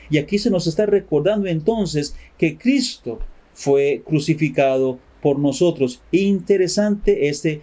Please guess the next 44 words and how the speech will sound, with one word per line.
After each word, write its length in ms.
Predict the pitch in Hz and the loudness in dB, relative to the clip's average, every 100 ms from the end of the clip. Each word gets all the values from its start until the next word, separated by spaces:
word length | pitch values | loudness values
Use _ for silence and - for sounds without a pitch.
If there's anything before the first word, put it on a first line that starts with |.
| - _ | -16 _
eh, 240 | 147 147 | 0 0
pasaje. 500 | 143 139 202 180 123 - _ - | 0 0 0 0 -4 -6 _ -2
Y 200 | 185 196 | 0 4
luego 300 | 196 202 175 | 2 2 0
sigue 220 | 196 202 | 0 0
diciendo 600 | 165 - 202 202 185 170 | 0 0 0 0 2 2
ahí, 300 | 180 220 175 _ | 2 0 -6 _
eh, 140 | 160 151 | -2 0
es-, 140 | - | 0
es-, 140 | 170 - | 0 0
estamos 240 | - 196 | 0 0
leyendo 200 | 190 196 | 0 0
el 60 | 156 | 0
veintiuno, 600 | 156 143 156 208 220 151 | 0 0 0 2 2 2
¿verdad? 420 | 131 135 196 202 _ _ | 2 2 0 -2 _ _
"Padeció 520 | 156 147 147 220 220 | 2 2 0 0 2
por 140 | 214 180 | 2 0
nosotros", 520 | 165 196 240 208 160 | -2 0 0 0 -2
y 100 | 190 | -2
entonces 280 | 170 208 240 | 0 2 2
nos 160 | 208 175 | 2 0
recuerda 640 | 151 151 233 254 185 170 | -2 0 -2 0 -2 -4
a 180 | 147 - - | -4 -8 -4
qué 140 | 247 | -2
se 120 | 226 | 0
está 260 | 175 - 233 | -2 -2 0
refiriendo. 720 | 226 214 170 208 240 196 160 - - - | 0 0 0 2 2 0 -4 -12 -16 -2
Dice 420 | 226 240 196 160 | 0 2 2 2
el 80 | 156 | 0
versículo 340 | 160 185 214 | -2 2 2
veintitrés, 500 | 180 165 226 214 - _ _ _ - | 2 0 2 0 -2 _ _ _ -2
eh, 360 | 170 170 170 | 0 2 0
que 120 | 190 185 | 0 0
cuando 240 | 196 190 | 0 0
lo 100 | 190 | 0
maldecían, 680 | 185 165 170 247 269 247 170 | 0 2 0 0 0 0 0
no 120 | 185 | 0
respondió 440 | 202 202 196 185 196 | -2 0 0 0 -2
con 120 | 190 | -4
maldición, 600 | 180 160 160 214 214 185 | -2 -2 0 0 0 -2
cuando 360 | 170 160 165 | -2 0 0
padecía, 600 | 156 170 165 160 247 220 | 0 2 0 2 2 2
no 180 | 165 185 | 0 -2
amenazó. 840 | 196 202 190 175 - 240 226 151 | -2 -2 -2 -4 0 0 0 -4